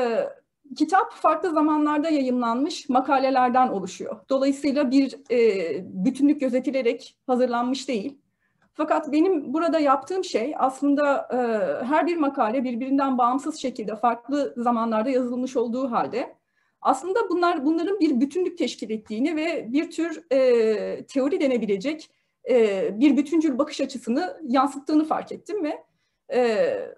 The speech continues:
bu makalelerdeki, e, e, bütüncül bakış açısını,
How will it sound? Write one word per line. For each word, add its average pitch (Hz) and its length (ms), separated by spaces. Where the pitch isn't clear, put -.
bu 262 680
makalelerdeki, 285 1400
e, 269 100
e, 202 580
bütüncül 285 440
bakış 294 260
açısını, 269 600